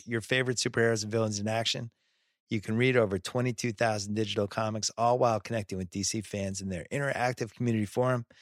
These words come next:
D C Universe available on your favorite devices. Get fifteen percent off your first three months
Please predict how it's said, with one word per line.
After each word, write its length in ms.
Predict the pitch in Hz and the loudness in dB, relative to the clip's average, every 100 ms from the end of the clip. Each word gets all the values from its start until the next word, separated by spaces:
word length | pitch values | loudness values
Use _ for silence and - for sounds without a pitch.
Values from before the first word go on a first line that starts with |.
| - - _ _ | -20 -20 _ _
D 120 | 156 | 6
C 160 | 156 185 | 6 6
Universe 500 | 160 151 147 147 - | 4 4 6 6 6
available 340 | 120 131 120 | 6 6 8
on 100 | 117 | 4
your 100 | 107 | 4
favorite 300 | 104 156 139 | 4 6 6
devices. 600 | 120 127 123 - 120 - - _ _ _ - | 4 4 4 2 -2 -4 -6 _ _ _ 2
Get 200 | 127 - | 2 2
fifteen 680 | - 196 214 - 214 214 | 4 8 8 8 6 6
percent 460 | - 190 - 190 190 | 4 4 8 6 6
off 600 | - 185 190 101 - - - _ _ _ | 8 10 10 6 0 -12 -16 _ _ _
your 80 | 120 | -4
first 360 | - 180 190 - | 6 8 8 4
three 180 | 202 190 | 4 8
months 520 | 185 135 90 - | 8 8 4 0